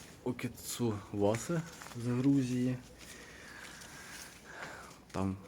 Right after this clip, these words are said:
висять такі плодики. Тут такі джунглі в мене непроходні. Пройдемо далі. Зробив деревосад. Е, це щеплений на трифоліату.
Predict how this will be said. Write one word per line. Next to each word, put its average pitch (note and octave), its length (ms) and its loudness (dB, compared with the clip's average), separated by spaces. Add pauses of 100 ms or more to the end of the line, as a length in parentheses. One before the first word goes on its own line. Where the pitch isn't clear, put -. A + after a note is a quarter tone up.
(100)
висять A2 300 2
такі G#2+ 240 0
плодики. G#2 580 4 (680)
Тут B2 100 8
такі - 400 8
джунглі B2+ 580 12
в B2 60 10
мене A#2 340 10 (600)
непроходні. A#2 840 10 (1200)
Пройдемо A2+ 440 12
далі. F#2+ 300 8 (1800)
Зробив A#2 400 12
деревосад. B2 640 12 (1200)
Е, G#2+ 800 10 (120)
це A2 420 12 (460)
щеплений G#2+ 580 10
на G#2+ 340 10
трифоліату. G#2 920 8